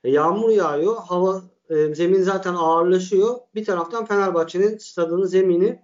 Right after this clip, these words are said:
bu halde, çamur yani. Top gitmedi. Özellikle Osayi'nin maçın sonunda rakibinden kurtulduğu pozisyonda top gitmedi yani. Top, e, dürttü ama top bir türlü gitmiyor işte. Yani bu zemini, yani bu kadar transfer yapıyoruz.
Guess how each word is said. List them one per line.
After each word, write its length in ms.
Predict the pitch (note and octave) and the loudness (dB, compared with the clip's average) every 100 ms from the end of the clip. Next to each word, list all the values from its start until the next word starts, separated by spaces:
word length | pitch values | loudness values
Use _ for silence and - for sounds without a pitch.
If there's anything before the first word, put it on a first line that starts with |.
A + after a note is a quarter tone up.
| - | -2
bu 140 | F3+ | 0
halde, 280 | D3 B2 A#2+ | 0 -4 -8
çamur 340 | - E3 F3 | -4 0 2
yani. 300 | D3 A#2 G#2+ - _ _ | 0 -2 -8 -20 _ _
Top 200 | - D3+ F3+ | -4 -2 -4
gitmedi. 460 | G#3 F#3+ C3+ B2 _ _ _ _ _ _ | -2 0 0 -2 _ _ _ _ _ _
Özellikle 420 | D3+ C#3+ D#3 F3 | -4 -2 -2 0
Osayi'nin 640 | F3 D#3+ F3+ E3+ F3 F3+ F#3 _ | -2 -2 -2 0 0 -2 -6 _
maçın 300 | D#3+ D#3+ F3+ | -6 -6 -6
sonunda 600 | F3 F3 F3+ F3 E3+ _ _ _ _ _ _ _ _ _ _ _ _ _ - | -4 -2 0 -2 -4 _ _ _ _ _ _ _ _ _ _ _ _ _ -4
rakibinden 480 | D3 D#3 E3 F3+ F3+ | -4 0 0 0 -2
kurtulduğu 420 | E3 E3 E3+ G3 | -4 -4 -2 0
pozisyonda 680 | F#3+ C#3+ C#3 C#3+ G3+ B3 - _ _ _ _ _ _ | 0 0 -2 -2 -2 -2 -8 _ _ _ _ _ _
top 260 | - F#3 F3+ | -2 -2 -2
gitmedi 380 | G#3+ G3+ C3+ | -6 -2 -2
yani. 220 | B2+ A#2+ A#2 | -2 -4 -2
Top, 220 | D3+ C#3+ _ _ _ | -2 -2 _ _ _
e, 40 | C#3+ C#3+ | -10 -6
dürttü 360 | C#3+ G3+ - G#3 | -2 -2 0 -2
ama 240 | B3 A3+ | 0 -2
top 240 | A3 G#3+ - _ | -2 -4 -4 _
bir 120 | A3 | -4
türlü 180 | F3+ F3+ | -2 -2
gitmiyor 380 | G3+ A3 G3 C3+ | -4 -4 -2 -2
işte. 180 | - F#3 | -2 -4
Yani 240 | F3 E3+ - _ _ | -4 -6 -8 _ _
bu 120 | F3+ | -2
zemini, 600 | F3+ F3 F#3+ G#3 G#3+ A3 E3+ | 2 2 4 4 2 0 -4
yani 120 | D3+ | -8
bu 60 | E3 | -2
kadar 280 | F#3 F#3 | 0 0
transfer 400 | F3+ F3+ F3+ G#3 | 0 -2 -2 0
yapıyoruz. 520 | G#3 E3+ C#3+ D3 A#3+ | 2 2 0 -2 -4